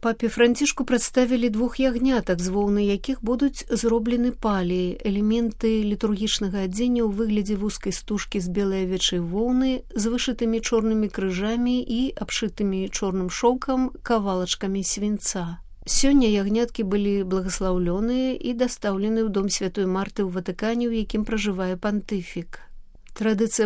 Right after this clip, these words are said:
благаслаўлення гэтых жывёлаў менавіта дваццаць першага студзеня звязана са святкаваннем успаміну святой Агнешкі, маладой рымлянкі, якая аддала жыццё за Хрыста на мяжы трэцяга-чацвёртага стагоддзяў. У іканаграфіі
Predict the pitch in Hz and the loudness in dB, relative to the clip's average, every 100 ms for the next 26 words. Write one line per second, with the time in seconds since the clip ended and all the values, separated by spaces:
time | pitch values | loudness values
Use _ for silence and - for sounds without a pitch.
0 | 196 208 214 226 208 226 269 240 208 202 | 2 0 0 0 2 2 4 4 2 2
1 | 202 202 196 190 190 196 196 202 208 196 | 2 2 2 2 2 2 0 0 -2 -2
2 | 196 196 196 - 196 - 190 175 - 262 | -2 -4 -6 -2 -2 -2 -4 -4 -2 0
3 | 262 262 262 254 226 254 240 254 240 247 | 2 4 4 2 4 4 4 2 2 2
4 | - 233 - 220 226 233 233 220 220 208 | 0 -2 -2 0 0 0 -2 -2 -2 0
5 | 202 214 208 220 208 220 226 233 233 180 | 2 0 0 -2 0 0 2 0 2 0
6 | - 185 170 175 - 202 190 190 185 175 | 0 -4 -4 -6 -4 -2 0 -2 -2 0
7 | 220 277 233 185 - 180 180 190 233 233 | 2 2 2 -2 -2 -4 -2 -2 -2 -2
8 | 202 226 220 202 190 - 208 185 - 190 | 0 0 0 -2 -6 -4 -4 -4 -4 -6
9 | - 247 233 214 190 202 214 - 208 226 | -2 -2 0 0 0 -2 -4 -2 -2 -2
10 | 240 233 240 - 233 - 208 180 196 190 | -2 -2 -2 0 -2 -2 -4 -4 -4 -4
11 | - 202 185 190 175 175 170 180 - - | -4 -4 -2 -2 -2 -4 -6 -6 -10 -6
12 | 220 214 - 214 202 202 208 262 254 233 | 0 0 2 0 2 2 2 2 2 0